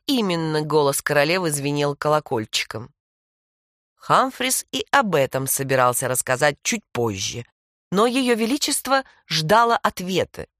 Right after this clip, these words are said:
и он уступил. "Возможно, мэм, вас это удивит". "Значит, не России?" "В общем, нет". "И не Китая?" "И не Китая.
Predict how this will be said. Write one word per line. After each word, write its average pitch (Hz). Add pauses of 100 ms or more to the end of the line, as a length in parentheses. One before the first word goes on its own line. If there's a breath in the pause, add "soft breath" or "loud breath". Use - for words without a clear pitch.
и -
он 330
уступил. 147 (680)
"Возможно, 175 (140)
мэм, 170 (180)
вас 117
это 170 (140)
удивит". 208 (920)
"Значит, 233
не 247
России?" 233 (920)
"В 113
общем, 208
нет". - (680)
"И 247
не 320
Китая?" 139 (800)
"И 143
не 180
Китая. 120